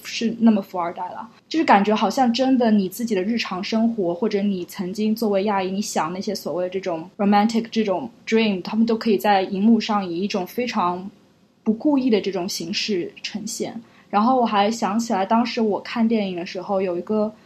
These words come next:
特别有意思的一个小插曲，就是我那个电影院叫做 Alamo Drafthouse，然后他们每出一个，他们是可以在电影院里面 eat in 的那种电影院，然后他们每出一个电影都会有那种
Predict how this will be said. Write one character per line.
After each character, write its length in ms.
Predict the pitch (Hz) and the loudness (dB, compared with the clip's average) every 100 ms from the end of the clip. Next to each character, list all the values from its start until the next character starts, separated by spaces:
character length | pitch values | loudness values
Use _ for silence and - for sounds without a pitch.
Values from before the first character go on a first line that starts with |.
| _ - | _ -2
特 100 | 240 | 2
别 140 | 240 | 6
有 180 | 214 - | 6 4
意 80 | 233 | 2
思 160 | 233 | 2
的 80 | 226 | 0
一 60 | 202 | 2
个 100 | 220 | -2
小 160 | 185 | -4
插 240 | - 233 233 | -6 -4 -4
曲， 180 | - | -4
就 80 | 185 | -4
是 120 | 220 | -2
我 120 | 233 180 | -2 -2
那 100 | 202 | -2
个 80 | 226 | -2
电 240 | 262 240 | 0 -2
影 140 | 175 196 | -2 -2
院 200 | 214 208 | -2 -2
叫 200 | 226 214 | -2 0
做 260 | 214 208 | 0 -2
Alamo 460 | - 233 240 233 220 | 0 0 4 4 4
Drafthouse， 720 | 233 233 - - 247 226 - - - - | 0 -2 -4 -8 -8 -8 -14 -20 -20 -2
然 120 | 214 | 0
后 60 | 220 | 4
他 60 | |
们 120 | 277 | 4
每 200 | 262 233 | 4 2
出 240 | 233 - 269 | 0 -2 -2
一 100 | 247 | 0
个， 80 | 233 | -2
他 120 | 262 | 0
们 100 | 262 | 0
是 80 | 269 | -2
可 160 | - | -2
以 100 | 240 | 0
在 400 | 214 233 220 208 220 - - | 0 0 0 0 -2 -10 -2
电 160 | 262 | 2
影 60 | 208 | 4
院 180 | 226 214 | 4 2
里 60 | |
面 160 | 190 185 | 0 0
eat 280 | 226 233 - | 0 0 2
in 180 | 240 220 | 4 4
的 60 | |
那 120 | 185 185 | 2 -4
种 240 | 180 156 196 | -6 -8 -4
电 140 | 185 | -4
影 160 | 165 180 | -6 -10
院， 200 | 156 233 - _ | -12 -12 -16 _
然 100 | 202 | -4
后 20 | 208 | 2
他 60 | |
们 100 | 262 | 2
每 200 | 247 190 | 4 2
出 260 | - - 247 | -2 -4 0
一 100 | 214 | 0
个 180 | 220 214 | 0 0
电 260 | 226 214 | 2 0
影 80 | 180 | 0
都 100 | 190 | -2
会 200 | 220 233 | 2 4
有 120 | 196 | 4
那 140 | 185 220 | 4 2
种 260 | 208 170 | 0 -2